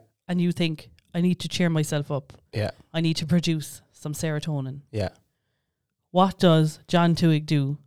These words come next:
Speaker 1: to change his mood around?
Speaker 2: What song do I put on, like?
Speaker 1: What song do you put on? What, what, where would you go somewhere? Would you
Speaker 2: Oh, well,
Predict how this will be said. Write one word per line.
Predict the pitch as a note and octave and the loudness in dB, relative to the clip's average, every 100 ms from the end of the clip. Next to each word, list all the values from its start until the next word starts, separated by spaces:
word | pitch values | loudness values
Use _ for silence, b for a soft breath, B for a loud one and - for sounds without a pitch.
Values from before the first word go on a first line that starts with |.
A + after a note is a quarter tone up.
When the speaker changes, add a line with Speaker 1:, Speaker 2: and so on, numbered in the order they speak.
| _ _ _ _ _ _ - | _ _ _ _ _ _ -12
Speaker 1:
to | - | -6
change | F3 F3 D#3 | -2 0 0
his | D3+ | 0
mood | D#3 D3 | 0 2
around? | C#3 C3 C3 - - _ _ _ _ _ _ _ _ _ _ _ _ _ _ _ - | 0 -2 -8 -14 -18 _ _ _ _ _ _ _ _ _ _ _ _ _ _ _ -10
Speaker 2:
What | - A#2 | -4 -2
song | A#2 A2+ | 0 0
do | B2+ | 0
I | |
put | B2 | 0
on, | C#3+ A#2+ | 0 0
like? | F#2+ - - - B B B B B B _ _ | -2 -6 -18 -20 B B B B B B _ _
Speaker 1:
What | E3+ F3+ | -6 -2
song | F3 | -2
do | F3+ | -2
you | |
put | F3+ F#3 | -2 2
on? | F3+ F3+ F3+ F3+ F3+ F3+ _ _ _ | 4 4 2 -2 -4 -10 _ _ _
What, | F#3 E3+ D#3+ D#3+ - - _ _ _ _ _ _ _ _ _ - | -2 2 4 2 -4 -14 _ _ _ _ _ _ _ _ _ -6
what, | F3 E3+ E3+ | 0 0 0
where | F3+ E3+ - | -2 -2 0
would | F3+ F#3+ | -4 -2
you | |
go | E3+ F#3 F3+ | 2 2 2
somewhere? | - F#3+ F#3+ F3+ F3+ F3 | 0 -2 -2 -2 0 -2
Would | E3+ D#3 D3+ | -2 -4 -2
you | D#3+ D3+ D3+ D3+ D3+ D3+ | -2 0 0 -2 -4 -2
Speaker 2:
Oh, | A#2+ | 0
well, | A2 | 0